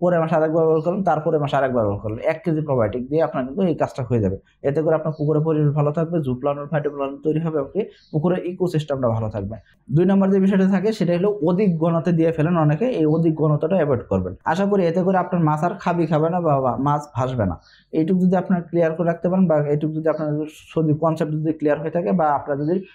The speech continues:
সঠিকভাবে যদি এই জিনিসটা বুঝে থাকেন, সেক্ষেত্রে আমি বলবো যে আপনার মাছ আর ভাসবে না এবং মাছ সঠিক size আসবে, সঠিক সময়ে বড় হবে। তা আমরা বুঝতে পারলাম মাছ যাতে ভাসে না ভাসে সেদিকে খেয়াল করা। তারপর একটা বিষয় থাকে যেটা হলো মাছ না বড় হওয়ার পিছনে বা মাছ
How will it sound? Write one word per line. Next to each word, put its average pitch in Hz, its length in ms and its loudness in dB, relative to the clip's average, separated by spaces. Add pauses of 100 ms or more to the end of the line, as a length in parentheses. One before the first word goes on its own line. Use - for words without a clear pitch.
সঠিকভাবে 175 640 2
যদি 160 180 -2
এই 160 60 4
জিনিসটা 156 600 0
বুঝে 151 220 4
থাকেন, 180 280 -4
সেক্ষেত্রে 147 340 -2
আমি 139 120 0
বলবো 147 200 -2
যে 208 80 -2
আপনার 147 220 -4
মাছ 127 200 0
আর 131 100 -2
ভাসবে 135 300 -2
না 185 100 2
এবং 143 220 -4
মাছ 156 200 -2 (200)
সঠিক 190 300 0 (260)
size 147 320 0
আসবে, 165 200 0
সঠিক 185 400 0
সময়ে 165 340 0
বড় 160 220 2
হবে। 98 220 -4 (380)
তা - 80 -2
আমরা 160 160 0
বুঝতে 170 240 0
পারলাম 180 220 2
মাছ 151 200 0
যাতে 151 180 0
ভাসে 135 400 0
না 151 180 0
ভাসে 147 220 -2
সেদিকে 143 320 2
খেয়াল 117 220 0
করা। 95 200 -6 (800)
তারপর 220 260 0
একটা 196 180 0
বিষয় 180 280 4
থাকে 156 240 -2
যেটা 160 200 2
হলো 151 140 2
মাছ 151 220 0 (120)
না 156 180 0
বড় 185 240 2
হওয়ার 143 220 0
পিছনে 151 360 -2
বা 139 180 0
মাছ 139 280 -2